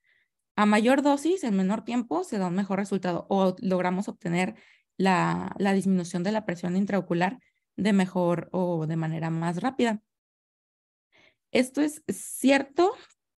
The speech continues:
pero, eh, recordemos que también hay pues, una dosis máxima. No podemos superar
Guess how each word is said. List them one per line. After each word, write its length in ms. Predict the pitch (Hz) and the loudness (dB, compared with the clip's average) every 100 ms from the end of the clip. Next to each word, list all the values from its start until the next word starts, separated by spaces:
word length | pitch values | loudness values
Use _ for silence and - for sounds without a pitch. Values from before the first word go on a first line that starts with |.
| - | -2
pero, 380 | 240 262 330 - - | 2 4 4 0 -8
eh, 300 | - 196 185 | 0 2 2
recordemos 540 | 180 175 180 180 208 254 | 0 -2 -2 0 0 -4
que 100 | 202 | -8
también 400 | 170 165 165 180 | -6 -2 0 2
hay 340 | 190 190 185 _ _ _ _ | 4 2 0 _ _ _ _
pues, 200 | 190 185 | -6 2
una 160 | 190 202 | 4 4
dosis 500 | 180 185 170 - - | 2 0 -6 -8 -2
máxima. 500 | 185 269 - 175 170 | 0 2 0 -2 -2
No 200 | 180 190 | -4 -2
podemos 360 | 208 202 208 208 | 0 2 2 0
superar 440 | 190 170 180 | -4 -2 -2